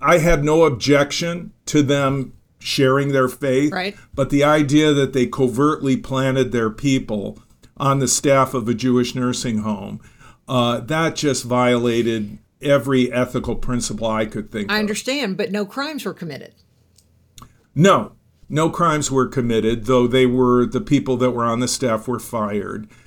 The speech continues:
Speaker 1: And that led to kind of pulling together a consensus in the, uh, interfaith community in Phoenix.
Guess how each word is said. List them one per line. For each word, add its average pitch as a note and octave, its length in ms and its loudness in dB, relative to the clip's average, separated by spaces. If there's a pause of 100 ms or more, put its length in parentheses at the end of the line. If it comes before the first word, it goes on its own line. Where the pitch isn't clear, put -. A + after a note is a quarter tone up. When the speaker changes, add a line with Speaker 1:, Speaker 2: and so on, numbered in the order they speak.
(240)
Speaker 1:
And C3+ 600 -2
that C#3+ 360 -2
led C3+ 400 4
to B2+ 360 2
kind C3 280 -2
of G#2 240 -4 (460)
pulling E3+ 420 0
together B2+ 720 2 (260)
a B2 120 -4
consensus C3 920 -2
in B2+ 340 0
the, A#2 500 0
uh, A#2+ 280 -4
interfaith C#3 560 0
community A#2+ 520 0
in G#2 120 0
Phoenix. A#2 600 -6